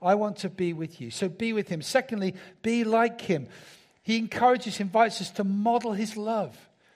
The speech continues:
He says, "Be like me." And he invites us today to be like him. And thirdly, do what he did. He went around healing people. He went around praying for people.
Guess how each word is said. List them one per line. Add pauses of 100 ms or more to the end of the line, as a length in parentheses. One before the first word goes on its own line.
(140)
He
says,
"Be
like
me." (1200)
And
he
invites
us
today
to
be (340)
like
him.
And
thirdly, (300)
do
what
he
did. (1700)
He
went
around
healing
people. (180)
He
went
around
praying
for
people.